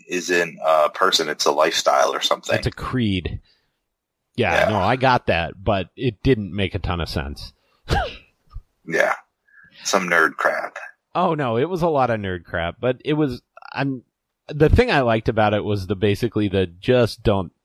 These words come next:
Speaker 2: take this too seriously. <laughs>
Speaker 1: Yeah. Also,
Speaker 2: That
Speaker 1: oh, the, the other highlight of, uh, of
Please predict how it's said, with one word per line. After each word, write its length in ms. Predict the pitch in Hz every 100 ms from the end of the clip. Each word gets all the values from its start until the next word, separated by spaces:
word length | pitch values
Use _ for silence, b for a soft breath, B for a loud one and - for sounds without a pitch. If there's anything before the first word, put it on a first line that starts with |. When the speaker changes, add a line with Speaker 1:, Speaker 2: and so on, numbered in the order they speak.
| _ _ _ _ _ _
Speaker 2:
take 200 | - 95
this 160 | 87 78
too 140 | 90
seriously. 640 | 78 80 73 69 - 71 - B B B
<laughs> 60 | B 784 B - _ - - _ _
Speaker 1:
Yeah. 460 | 95 117 107 98 92 - _ B B B B -
Also, 180 | 120 123
Speaker 2:
That 60 |
Speaker 1:
oh, 320 | 127 113 90 - B B _
the, 160 | - 131 - _ _
the 80 | 117
other 220 | 104 139
highlight 360 | 135 123 123 113
of, 140 | 107 - - _ _ -
uh, 460 | 101 98 95 90 80 - _ _
of 260 | 98 98